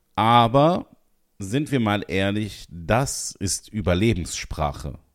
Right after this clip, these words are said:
Sie sagt nichts darüber, ob du dich gesehen, gespürt, verstanden und gehalten gefühlt hast.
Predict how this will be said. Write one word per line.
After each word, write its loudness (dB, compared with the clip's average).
Sie 0
sagt 2
nichts 2
darüber, 4
ob -8
du -4
dich -4
gesehen, 4
gespürt, 4
verstanden 0
und 2
gehalten 4
gefühlt -6
hast. -14